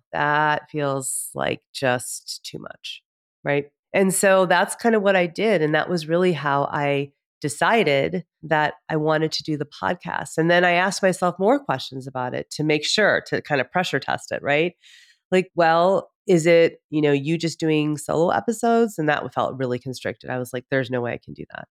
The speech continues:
right? "I don't know how I'd do that. That just feels like too much on me." And then, you know, maybe we can mix it up with some, you know, interviews, and maybe we don't have to be so stringent to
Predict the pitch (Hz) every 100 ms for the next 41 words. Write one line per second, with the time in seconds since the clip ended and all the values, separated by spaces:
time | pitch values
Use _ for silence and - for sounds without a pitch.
0 | _ 135 139 - 131 131 127 120 120 113
1 | 113 110 123 120 127 135 - 143 135 135
2 | 131 - 165 160 143 127 - - _ _
3 | - 117 127 127 78 - _ _ _ _
4 | _ 139 139 139 135 135 - 151 131 135
5 | 139 135 143 147 147 160 156 151 165 160
6 | 165 175 175 185 185 190 - - 185 185
7 | - 254 285 180 95 65 - 143 143 139
8 | 147 147 180 202 196 180 175 175 151 160
9 | - 151 147 143 160 160 - - 156 147
10 | 143 - 143 143